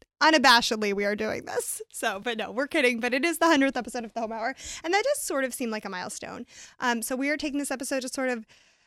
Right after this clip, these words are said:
uh, look back, look forward. And also, really, this is kind of our last episode of two thousand and seventeen. That's just gonna be, um, Graham and I, because we have a fun guest on the, on the, um, coming up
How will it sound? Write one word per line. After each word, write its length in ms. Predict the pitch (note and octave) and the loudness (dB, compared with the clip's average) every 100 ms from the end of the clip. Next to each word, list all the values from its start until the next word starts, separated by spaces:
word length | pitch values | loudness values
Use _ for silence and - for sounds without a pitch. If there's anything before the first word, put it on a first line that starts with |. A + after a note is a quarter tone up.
| _ _ _ - | _ _ _ -2
uh, 480 | C4 B3+ B3+ B3+ B3 | 2 2 2 0 -2
look 300 | G#3+ B3 - | -2 -4 -4
back, 280 | C4 C#4 - | -2 -2 -4
look 200 | C#4 - | -6 -6
forward. 440 | B3 A#3 B3 C#4 - | -4 -2 0 -2 0
And 100 | C#4 | 0
also, 320 | F#4 G#4 D4 | 0 -2 0
really, 300 | A3+ D4+ C#4 | 0 0 0
this 180 | C4 C#4 | -2 -4
is 140 | B3 | -6
kind 180 | - C4+ | -4 -2
of 80 | C4+ | 0
our 100 | A#3+ | 0
last 320 | G#3 A3 - | 0 -2 -4
episode 400 | A3+ A#3+ A#3 G#3+ | -6 -6 -4 -6
of 100 | G#3+ | -8
two 140 | A#3 | -8
thousand 360 | A3 G#3 G#3+ G#3+ | -4 -4 -4 -4
and 160 | G#3+ | -4
seventeen. 840 | G#3+ G3+ G3+ - - F4+ D4+ B3 A#3 | -4 -6 -6 -8 -6 -2 0 2 0
That's 200 | A3 - | -4 -6
just 200 | A#3+ - | -8 -4
gonna 160 | A#3 A3 | -4 -2
be, 280 | G#3 F#3 - | -4 -8 -8
um, 320 | G#3 G3 G3 - | -6 -4 -6 -8
Graham 240 | - F#4+ A4+ | -2 0 0
and 100 | B3+ | 0
I, 120 | G#3+ | -2
because 300 | G#3+ A3+ - | -4 -8 -6
we 60 | G#3+ | -4
have 100 | G3 | -4
a 180 | F3 - | -6 -4
fun 200 | D4+ C#4+ | -2 -2
guest 240 | A#3+ - | -4 -6
on 100 | A#3+ | -6
the, 140 | A3 - - | -6 -10 -12
on 160 | A3 G#3+ | -8 -6
the, 160 | G#3 | -6
um, 240 | F#3 F#3 - _ _ _ _ - - | -8 -12 -16 _ _ _ _ -16 -6
coming 220 | C#4+ | -2
up 120 | B3 | -2